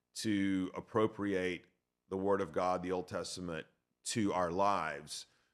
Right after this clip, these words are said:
we have to really check our hearts and say, "Am I open? Do I want to do what God wants me to do?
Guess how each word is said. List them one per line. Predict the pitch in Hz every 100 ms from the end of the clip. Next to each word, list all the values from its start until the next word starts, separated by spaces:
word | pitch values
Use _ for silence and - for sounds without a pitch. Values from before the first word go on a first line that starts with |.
| _
we | 101 139
have | 123
to | -
really | 101 101 90
check | 90 - - 101
our | 95 87
hearts | 87 120 90 82 - -
and | 101
say, | 98 - 98 95 90 87 - _ _ _
"Am | 101 117 139 143
I | - 92 87 85 90 82 - _ _ -
open? | 110 110 80 69 53 _ _ _ _ _
Do | 85 123 139 139
I | - 110
want | 110 107 85
to | 104
do | 98 98
what | 92
God | 95 92
wants | 92 82 -
me | 95
to | 92
do? | 92 85